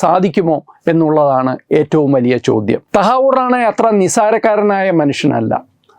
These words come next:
അയാൾ പാകിസ്ഥാനിലെ പഞ്ചാബ് പ്രവിശ്യയിൽ ജനിച്ചു വളർന്ന്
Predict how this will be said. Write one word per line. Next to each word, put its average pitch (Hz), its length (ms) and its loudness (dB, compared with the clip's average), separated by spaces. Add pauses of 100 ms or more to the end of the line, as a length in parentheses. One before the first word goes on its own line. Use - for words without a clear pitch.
(140)
അയാൾ 202 160 2 (140)
പാകിസ്ഥാനിലെ 214 600 0
പഞ്ചാബ് 196 340 0
പ്രവിശ്യയിൽ 202 460 0 (140)
ജനിച്ചു 175 340 0
വളർന്ന് 180 400 0